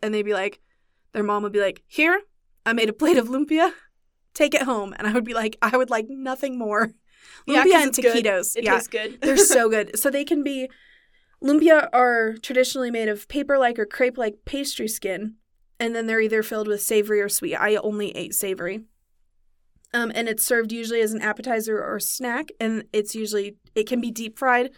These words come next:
Speaker 1: which is how I always ate it, or they can be fresh. They're just kind of a
Speaker 2: I have never heard of these before.
Speaker 1: They're kind of a
Speaker 2: How is this
Speaker 1: Filipino
Speaker 2: possible?
Speaker 1: adjacent to, like, spring rolls.
Speaker 2: I feel like I ate, like, a lot of interesting food when I was little, but
Speaker 1: Lumpia is so good.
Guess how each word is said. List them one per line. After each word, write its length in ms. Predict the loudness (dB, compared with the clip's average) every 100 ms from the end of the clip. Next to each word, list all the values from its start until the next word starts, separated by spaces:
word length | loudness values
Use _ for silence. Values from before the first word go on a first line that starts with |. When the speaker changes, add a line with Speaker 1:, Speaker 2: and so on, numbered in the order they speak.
| _ _ -6
Speaker 1:
which 140 | -2
is 100 | 0
how 80 | 0
I 180 | 0 0
always 220 | -2 -2
ate 140 | -4
it, 160 | -4 -4
or 360 | -4 -2 0 -2
they 140 | -4 -8
can 140 | -8
be 80 | -12
fresh. 460 | -10 -10 -10 -16 -6
They're 120 | -6
just 240 | -2 -4 0
kind 200 | 0 0
of 140 | -2
a 200 | -2 -2
Speaker 2:
I 40 | -2
have 220 | -4 -4
never 380 | -2 -4 -4 -8
heard 140 | -10
of 100 | -12
these 180 | -16 -18
before. 200 | -10 4
Speaker 1:
They're 120 | 4
kind 200 | 4 0
of 80 | 2
a 80 | 2
Speaker 2:
How 100 | 4
is 60 | 6
this 60 |
Speaker 1:
Filipino 300 | 6 6 2 2
Speaker 2:
possible? 260 | 0 0
Speaker 1:
adjacent 560 | -4 0 0 0 -6 -6
to, 60 | -8
like, 140 | -4
spring 320 | -6 -4 -6
rolls. 420 | -8 -8 -8 -8 -12 -10
Speaker 2:
I 80 | -10
feel 220 | -4 -2
like 160 | -2 -2
I 420 | -2 0 0 -4 -8
ate, 300 | -10 -10 -10
like, 180 | -12 -10
a 40 |
lot 300 | -6 -2 0
of 80 | 0
interesting 440 | -4 -8 -8 -8 -10
food 200 | -8 -6
when 140 | -4
I 80 | -4
was 200 | -4 -4
little, 280 | -2 -2 -4 -6
but 340 | -4 -6 -12 _ _ _ -8
Speaker 1:
Lumpia 300 | -2 -2 0 2 2 2 0 -2
is 60 | -2
so 480 | -4 -4 -2 -4
good. 380 | -4 -6 -8 -10